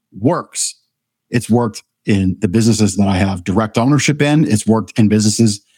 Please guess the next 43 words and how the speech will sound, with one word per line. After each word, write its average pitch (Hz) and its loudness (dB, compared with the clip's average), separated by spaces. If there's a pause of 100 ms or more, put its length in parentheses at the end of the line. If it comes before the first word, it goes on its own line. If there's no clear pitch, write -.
(120)
that 110 0
I've 113 -4
consulted 131 -2
in 139 0
and 131 4
worked 160 -2
with. - -2 (600)
I've 117 -2
done 127 2
it 120 -2
in 123 2
deck 151 -4
building. 98 -2
I've 110 -2
done 120 0
it 120 -2
with 117 0
furniture. - -2 (300)
I've 123 -2
done 117 0
it 123 0
with 120 -2
tax 156 -6
prep. - -4
I've 117 -2
done 120 0
it 110 -2
with 113 -2
chiropractic. 107 -2 (1080)
I've 113 -4
done 127 0
it 123 -2
with 120 0 (200)
real 127 2
estate 135 0
investing. 120 -2 (2500)
Creating 131 0
a 123 0
marketing 120 0
asset 104 -2
like 107 0
a 104 0
book 104 -4